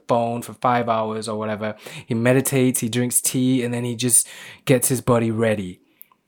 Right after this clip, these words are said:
Mark Cuban, he says, "I'm grabbing my phone before I get out of bed because I wanna put out fires early. All the difficult things that the day is gonna throw at me, I wanna get them done before I get out of bed."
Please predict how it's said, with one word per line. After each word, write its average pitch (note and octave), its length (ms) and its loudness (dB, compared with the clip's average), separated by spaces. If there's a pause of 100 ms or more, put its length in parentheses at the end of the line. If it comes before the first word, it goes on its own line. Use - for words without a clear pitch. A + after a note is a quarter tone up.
(180)
Mark E3+ 320 6
Cuban, F3 460 6
he D#3+ 200 6
says, C3+ 440 6 (1300)
"I'm E3+ 300 8
grabbing E3 320 6
my D3+ 120 6
phone D3 460 2
before C#3 420 4
I C#3+ 80 8
get C3 140 4
out A#2+ 140 4
of G2 140 -4
bed A2 360 2
because C3 280 0
I C#3 80 6
wanna D3 180 4
put C3+ 240 0
out B2+ 260 2
fires A#2 520 2
early. A2 460 -4 (480)
All E3 220 8
the E3+ 80 6
difficult D#3 500 0
things C3 540 -2 (440)
that C3+ 240 2 (160)
the B2+ 120 -2
day C#3 240 4
is C#3 100 4
gonna C3+ 140 2
throw C3+ 320 6
at A#2 60 4
me, A#2 160 0
I C3 160 6
wanna D3 180 6
get C3 260 2
them A#2 220 0
done A#2+ 320 2
before A2+ 240 0
I A2 60 2
get A2 140 -2
out G#2 120 0
of F#2+ 100 -6
bed." F#2+ 280 -6